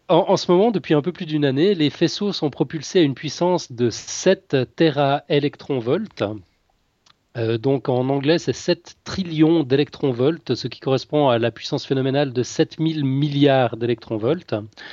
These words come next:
Euh, pour info, le Tevatron à Chicago, qui était l'accélérateur le plus puissant au monde jusqu'à l'arrivée du L H C,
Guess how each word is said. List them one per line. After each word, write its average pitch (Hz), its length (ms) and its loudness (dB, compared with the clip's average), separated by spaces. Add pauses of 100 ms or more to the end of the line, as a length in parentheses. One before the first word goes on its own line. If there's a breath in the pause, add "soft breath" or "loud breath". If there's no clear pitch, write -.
(640 loud breath)
Euh, 123 180 6
pour 156 220 2
info, 185 260 4
le 143 140 4
Tevatron 165 720 0
à 123 100 0
Chicago, 143 540 -2
qui - 120 -6
était 127 140 -2
l'accélérateur 135 800 0
le 123 100 0
plus 147 200 -8
puissant 147 420 -2
au 135 140 2
monde 135 440 2
jusqu'à 127 380 -2
l'arrivée 123 400 -2
du 113 160 -4
L 113 100 0
H 107 180 -4
C, 175 260 -2